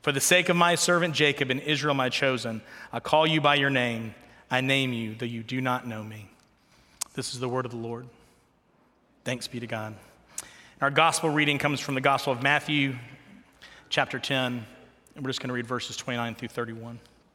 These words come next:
"Are not two sparrows sold for a penny, and yet not one of them will fall to the ground apart from your Father? But even the hairs of your head are numbered. Fear not, therefore, you are more value than many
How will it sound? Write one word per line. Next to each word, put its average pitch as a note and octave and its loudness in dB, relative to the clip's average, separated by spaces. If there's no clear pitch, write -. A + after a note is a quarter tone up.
"Are D#3+ 4
not G#3 4
two A#3 6
sparrows F#3 4
sold E3+ 4
for F3+ 2
a E3 0
penny, D#3 2
and D3 2
yet D3+ 4
not D#3+ 4
one G3+ 6
of D#3+ 2
them C#3 2
will B2+ 4
fall D#3 4
to E3 0
the E3 0
ground C3+ 2
apart B2+ 0
from - -6
your B2 0
Father? A#2 -2
But D#3 4
even D#3+ 4
the C#3+ 4
hairs G3 6
of G3 2
your G#3 6
head D#3+ 6
are D3+ 4
numbered. A#2+ 0
Fear F3+ 4
not, E3+ 6
therefore, C3+ 2
you D3+ 2
are D3 4
more D3 2
value A#2 0
than A#2+ -4
many B2 -4